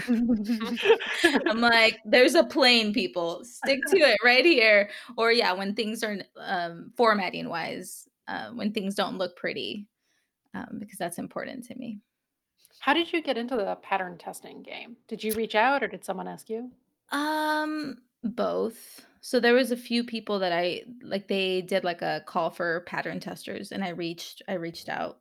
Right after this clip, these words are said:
Speaker 1: I thought, "Okay, let me see what this is." I think one of the first ones was probably that, who was that? Oh, that was Pen and Paper. Yeah, Lindsay. Um, and then some other people have reached out to me, which is, uh, flattering. Um,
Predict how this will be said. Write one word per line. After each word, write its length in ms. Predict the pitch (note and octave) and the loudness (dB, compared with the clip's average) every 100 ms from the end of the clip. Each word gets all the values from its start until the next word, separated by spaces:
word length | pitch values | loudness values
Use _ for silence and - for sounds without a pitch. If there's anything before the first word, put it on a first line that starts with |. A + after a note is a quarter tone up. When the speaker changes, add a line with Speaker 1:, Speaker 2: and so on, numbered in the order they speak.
| _ G3+ | _ -12
Speaker 1:
I 80 | |
thought, 320 | G3+ D#3+ D#3+ - _ G3+ | -8 -8 -8 -12 _ -18
"Okay, 320 | G3 F#3 F3+ | -14 -10 -10
let 180 | E3 F3+ | -8 -8
me 140 | F#3+ | -10
see 260 | G3 F3 F3+ | -10 -8 -6
what 200 | G3 G3 | -6 -8
this 180 | G#3+ - | -8 -4
is." 340 | D4+ F#3 E3+ | -2 -2 -2
I 60 | F#3 | -2
think 200 | A3+ A#3+ | -2 -2
one 140 | B3 | 0
of 80 | A#3+ | 0
the 80 | G3 | -2
first 300 | F#3 G3 - | -4 -6 -6
ones 420 | F#3 E3+ E3 - | -8 -6 -12 -14
was 100 | - | -16
probably 360 | - E3+ D#3+ E3+ | -8 -6 -4 -4
that, 260 | D#3 F3 _ _ _ _ _ - | -4 -6 _ _ _ _ _ -8
who 80 | C4 | -6
was 260 | E3 E3+ | -4 -6
that? 240 | - - - | -10 -10 -10
Oh, 100 | G#3 | -4
that 100 | G3 | -2
was 140 | F#3+ G3 | -2 -4
Pen 180 | G#3+ F#3+ | -6 -6
and 140 | F3 | -6
Paper. 480 | F3+ - C#3 F#3 - _ _ F3 | -6 -6 -8 -10 -14 _ _ -8
Yeah, 120 | E3 | -4
Lindsay. 460 | F3+ F3 E3+ - _ - - - - - | -4 -6 -8 -12 _ -20 -20 -20 -14 -6
Um, 720 | F3+ F3 E3 E3 D#3+ D#3+ - - | -2 -2 -4 -8 -10 -14 -18 -6
and 180 | G3+ G3+ | 0 2
then 340 | F#3 E3+ F3 | 2 0 -4
some 200 | F#3+ B3 | 0 2
other 160 | A#3 F#3 | 2 0
people 280 | F3 - F3 | -4 -4 -6
have 180 | F3+ F3 | -6 -8
reached 260 | E3+ - | -10 -8
out 140 | - - | -10 -8
to 100 | F3 | -12
me, 240 | E3+ E3 | -8 -10
which 220 | D3 - | -10 -12
is, 340 | E3 E3 - - - | -12 -12 -18 -16 -12
uh, 220 | F#3+ - G3+ | -10 -12 -12
flattering. 580 | - F3+ - G#3+ G#3+ G#3 _ _ - | -10 -8 -10 -10 -12 -14 _ _ -14
Um, 500 | F#3+ F#3 - G#3 | -12 -10 -12 -14